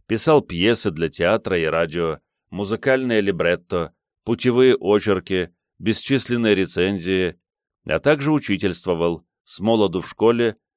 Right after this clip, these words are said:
а в американские годы в университетах, в том числе некоторое время и в Мичиганском. Было, правда, существенное различие между выпускником Оксфорда Оденом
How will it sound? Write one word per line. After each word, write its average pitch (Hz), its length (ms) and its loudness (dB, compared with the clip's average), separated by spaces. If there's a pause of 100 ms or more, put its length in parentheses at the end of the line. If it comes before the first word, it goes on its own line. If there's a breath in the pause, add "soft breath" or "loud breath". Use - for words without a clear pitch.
(120)
а - 120 0
в 92 80 0
американские 104 720 0
годы 107 280 0
в 85 40 -2
университетах, 90 960 -4 (380)
в - 100 -20
том 139 180 2
числе 131 540 0 (260)
некоторое 113 600 0
время 101 340 -2
и - 140 -8
в 90 100 -8
Мичиганском. 78 840 -6 (880)
Было, 113 300 2
правда, 107 360 2
существенное 98 760 -2
различие 95 560 0
между 82 300 -4
выпускником 92 680 -6
Оксфорда 90 640 -4
Оденом 120 560 -2